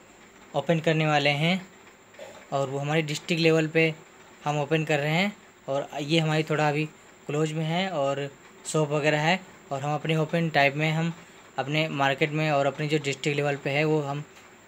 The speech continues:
अपनी शॉप ओपन कर रहे हैं दोस्तों। और वहाँ जो भी वर्क होगा दोस्तों, वहाँ इन्वर्टर और स्टेबलाइजर से रिपेयरिंग होगा दोस्तों। और वहाँ दोस्तों हमारे जो ऑनलाइन में दोस्तों हम जो प्रोडक्ट वगैरह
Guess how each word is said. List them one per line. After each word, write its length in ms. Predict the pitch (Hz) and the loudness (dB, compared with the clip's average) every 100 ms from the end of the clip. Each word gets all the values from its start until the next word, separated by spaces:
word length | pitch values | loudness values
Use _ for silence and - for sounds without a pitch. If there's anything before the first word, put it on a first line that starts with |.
| - - | -20 -14
अपनी 180 | 131 151 | -6 -4
शॉप 280 | 156 151 147 | 0 0 -2
ओपन 300 | - 135 151 | -2 0 0
कर 160 | 143 143 | 0 0
रहे 80 | 135 | 0
हैं 100 | 147 | -2
दोस्तों। 360 | 147 - 180 185 - - - | -4 0 0 0 -10 -20 -4
और 220 | 135 135 139 | 0 0 0
वहाँ 640 | 131 139 165 175 175 - - | -4 -2 0 0 -2 -10 -14
जो 220 | 135 151 | -2 0
भी 100 | 156 | 2
वर्क 260 | 170 170 160 | 4 4 4
होगा 220 | 156 147 160 | 0 0 0
दोस्तों, 640 | 156 165 160 147 - 190 196 - - - | -2 -12 -8 -8 0 -2 -2 -14 -20 -6
वहाँ 160 | 156 165 | 0 0
इन्वर्टर 380 | 160 151 143 170 | 0 -2 2 4
और 300 | 151 156 160 | 4 2 -4
स्टेबलाइजर 500 | - 165 156 143 151 | -2 -2 2 2 0
से 160 | 147 160 | 0 -2
रिपेयरिंग 500 | 147 147 143 160 165 - - - - - - - - - - - - - 262 254 - - - - - - | 0 0 0 -2 -2 -10 -20 -20 -20 -20 -20 -20 -20 -20 -20 -20 -20 -20 -20 -20 -20 -20 -20 -20 -20 -14
होगा 280 | 143 143 160 | -6 0 2
दोस्तों। 320 | 160 156 202 | 2 0 -2
और 480 | 196 147 147 156 156 - - - - | 4 4 6 4 2 -2 -16 -16 -10
वहाँ 240 | 143 160 165 | 0 4 4
दोस्तों 240 | 160 196 | 4 2
हमारे 260 | 165 151 151 | 2 0 0
जो 100 | 175 | 0
ऑनलाइन 440 | 156 151 156 156 | 0 0 2 0
में 100 | 160 151 | 0 -2
दोस्तों 300 | 151 - 160 | -2 -2 -2
हम 160 | 151 | 0
जो 100 | 151 | -2
प्रोडक्ट 400 | 156 147 139 151 | -2 -2 -2 -4
वगैरह 400 | 147 143 147 160 | -4 0 2 2